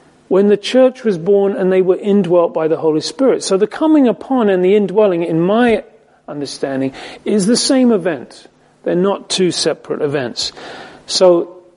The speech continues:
we need to explain then why this is happening. Why was it that the Holy Spirit had not yet fallen upon these Samaritan believers? And, um, we can only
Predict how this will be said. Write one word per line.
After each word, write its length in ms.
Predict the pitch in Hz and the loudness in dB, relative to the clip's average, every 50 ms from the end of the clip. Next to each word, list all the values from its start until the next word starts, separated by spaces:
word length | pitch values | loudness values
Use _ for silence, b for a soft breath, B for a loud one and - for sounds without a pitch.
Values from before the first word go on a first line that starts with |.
| _ _ _ _ _ _ _ _ _ _ _ _ _ - | _ _ _ _ _ _ _ _ _ _ _ _ _ -4
we 140 | 165 175 185 | -2 0 2
need 240 | 185 202 208 208 - | 4 2 2 2 0
to 140 | - 180 170 | 0 -2 -2
explain 580 | 170 - - - - 208 214 233 240 226 196 | -2 -2 -8 -6 -2 0 2 2 2 2 2
then 280 | 156 131 139 160 170 156 | 0 -2 -2 -2 -2 0
why 340 | 170 180 190 202 202 196 175 | 2 2 2 2 2 2 2
this 240 | 175 170 170 - | 2 0 -2 -2
is 100 | 175 160 | -8 -6
happening. 440 | - 180 226 240 - 185 160 160 160 | -4 -4 -6 -4 -4 -4 -4 -2 0
Why 260 | 165 185 208 226 233 | 2 2 2 4 2
was 380 | 233 214 202 233 269 269 202 175 | 2 2 4 4 4 4 2 0
it 240 | 156 139 165 - - - b b b b b b b b b | -4 -4 -4 -6 -6 -14 b b b b b b b b b
that 160 | 175 175 - | -4 -2 -2
the 80 | 185 165 | -2 -2
Holy 340 | 165 190 196 190 190 190 | 2 4 4 4 4 2
Spirit 420 | 185 - - - - 180 170 - - | 0 -2 -10 -2 0 2 2 2 2
had 160 | 156 175 151 | 0 -2 0
not 460 | 165 175 185 208 226 247 254 - - | 2 2 4 4 4 2 0 -2 -4
yet 340 | 208 190 196 190 180 - - | -4 0 0 0 0 -2 -8
fallen 560 | - - - 233 240 247 240 202 165 151 160 | -16 -6 -2 0 2 4 2 2 0 -2 -6
upon 380 | 165 156 - - 185 175 175 175 | -8 -8 -6 -4 -2 -2 0 2
these 160 | 175 170 160 | 0 0 0
Samaritan 680 | - - 180 175 170 170 165 160 160 160 - 165 156 143 | -2 -4 -2 -2 0 0 0 -2 -2 -4 -4 -4 -4 -2
believers? 640 | 151 165 185 226 220 185 139 123 110 - - - - B B B B B B B B B B B B B B B | 0 0 2 0 0 -2 -4 -6 -8 -8 -10 -16 -18 B B B B B B B B B B B B B B B
And, 280 | - 156 160 160 156 160 | -6 -4 -2 -2 0 0
um, 440 | 160 156 156 156 147 151 147 - - - - - - | 0 0 0 -4 -4 -6 -8 -10 -10 -14 -20 -18 -6
we 180 | - 170 180 180 | 0 0 0 0
can 220 | - 180 180 180 | 0 -2 0 0
only 540 | 196 208 214 214 202 185 180 175 170 160 165 | 2 4 4 2 2 2 2 2 2 2 -2